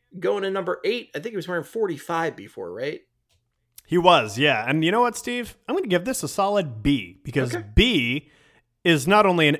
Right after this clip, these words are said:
Speaker 2: accurate letter grade for his new number change, but it also looks like the number eight.
Speaker 1: Oh, wow. How about that?
Speaker 2: Oh,
Speaker 1: What,
Speaker 2: wow.
Speaker 1: who do you associate eight with?
Speaker 2: <laughs> Nick Grossman <laughs>
Speaker 1: Nick
Speaker 2: and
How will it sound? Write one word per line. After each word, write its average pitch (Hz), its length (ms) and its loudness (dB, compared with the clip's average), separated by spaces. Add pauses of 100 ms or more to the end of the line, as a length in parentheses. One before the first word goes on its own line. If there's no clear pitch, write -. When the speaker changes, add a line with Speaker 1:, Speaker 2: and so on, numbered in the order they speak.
Speaker 2:
accurate 165 520 0 (680)
letter 175 240 6
grade 117 380 -2
for 110 260 -6
his 101 220 -10
new 113 180 -4
number 117 300 -4
change, 131 400 -6
but 254 160 6
it 247 80 0
also 294 260 0
looks 285 380 -2
like 190 220 -4
the 220 80 0
number 247 360 0
eight. 302 360 -8 (340)
Speaker 1:
Oh, 196 80 -10
wow. 220 420 -10 (100)
How - 120 -12
about 214 280 -6
that? 92 220 -16 (800)
Speaker 2:
Oh, 220 80 6
Speaker 1:
What, 359 160 8
Speaker 2:
wow. 202 320 -4 (100)
Speaker 1:
who 226 240 2
do 494 60 -2
you 466 80 4
associate 285 500 0
eight 156 240 -8
with? - 320 -20 (1040)
Speaker 2:
<laughs> - 140 -10
Nick 143 380 -2
Grossman 127 540 -2
<laughs> - 40 4
Speaker 1:
Nick 262 140 12
Speaker 2:
and - 580 10